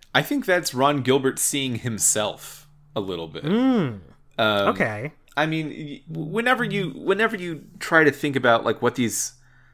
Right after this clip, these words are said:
Speaker 1: sorts of stories mean, you might sometimes intuit more than exists about the creator. So I don't wanna say, like, I have any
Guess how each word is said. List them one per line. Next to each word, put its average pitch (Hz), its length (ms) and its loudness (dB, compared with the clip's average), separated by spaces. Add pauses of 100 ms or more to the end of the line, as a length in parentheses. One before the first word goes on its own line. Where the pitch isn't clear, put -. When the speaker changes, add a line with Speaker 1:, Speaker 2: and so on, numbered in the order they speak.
Speaker 1:
sorts - 480 0
of 117 80 -4
stories 113 500 0
mean, 107 400 -6
you 120 100 -4
might 123 300 2 (340)
sometimes 107 880 -4 (340)
intuit 113 500 -2
more 107 400 0
than 110 160 -4
exists 101 400 -2
about 95 240 -2
the - 80 -8
creator. 98 460 -2
So 131 140 -4
I 135 40 4
don't 147 220 0
wanna 120 160 0
say, 107 200 0
like, 95 280 -2 (680)
I 101 120 2
have 101 280 0
any 127 340 0